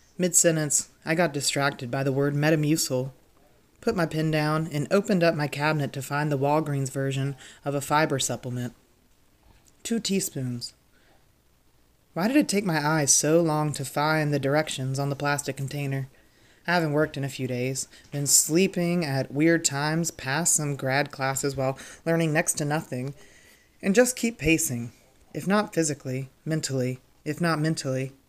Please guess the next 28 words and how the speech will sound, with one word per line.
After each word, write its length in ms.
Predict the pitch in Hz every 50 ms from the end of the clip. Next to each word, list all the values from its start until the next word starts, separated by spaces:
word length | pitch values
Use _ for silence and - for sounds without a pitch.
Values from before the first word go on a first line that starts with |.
| _
involuntarily. 1040 | 156 165 165 147 151 143 147 147 139 135 - 123 127 131 131 135 127 123 120 113 - _ _ _ _ _ _ _ _ _ _ _ _ _ _ _ _ _ _ _ _ _ _ _ _ _ _ _ _ _ _ _ _ _ -
I 100 | 170 165
stop 340 | - - 190 185 180 -
again, 460 | 165 143 135 139 135 139 139 147 143 - - _ _
mid-thought, 720 | - 156 165 170 165 170 - 143 143 143 151 147 - -
to 260 | - 147 147 147 143 - _ _ _ _ _ _ _ _ _
turn 240 | - 196 202 214 220
my 140 | 208 196 185
T 220 | - - 180 175
V 160 | 165 175 180
volume 380 | 156 156 147 143 143 139 139 143
down. 300 | 139 139 135 135 135 139
My 120 | 143 131
apartment 500 | 175 170 - 180 190 190 185 151 131 -
is 160 | 131 131 123
bare. 500 | 123 123 139 139 139 139 131 127 131 131 - _ _ _ _ _ _ _ - _ _ _ _ _ _ _ _ _ _ _ _ _ _ _
I 60 | 220
should 180 | 202 - 185 170
have 80 | 160
died 220 | 135 147 139 139 139
a 40 | 131
long 200 | 135 135 135 127
time 280 | - 131 131 131 135
ago. 360 | 131 127 127 127 127 131 131 - _ _ _ _ -
Parts 260 | 175 190 202 - -
of 80 | 156
me 120 | 147 147 139
have. 500 | 135 147 147 147 143 135 139 135 -